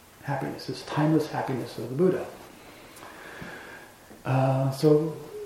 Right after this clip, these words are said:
so how do those individual right actions, those right things that he lists in the Eightfold Noble Path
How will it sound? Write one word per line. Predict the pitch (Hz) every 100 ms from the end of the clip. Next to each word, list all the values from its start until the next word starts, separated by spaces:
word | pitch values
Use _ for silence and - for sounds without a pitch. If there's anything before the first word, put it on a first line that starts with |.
| -
so | - 165
how | - 147 208
do | 262
those | 196 165 170 160 - -
individual | 175 170 170 147 143 139 135 139
right | 160 165 160 - -
actions, | - 156 - 127 - -
those | 139 135 -
right | 135 135
things | - - 160 151 143
that | 143 -
he | 127 - -
lists | 151 160 160 -
in | 131
the | 139 143
Eightfold | 143 143 135
Noble | 135 131
Path | - 175 -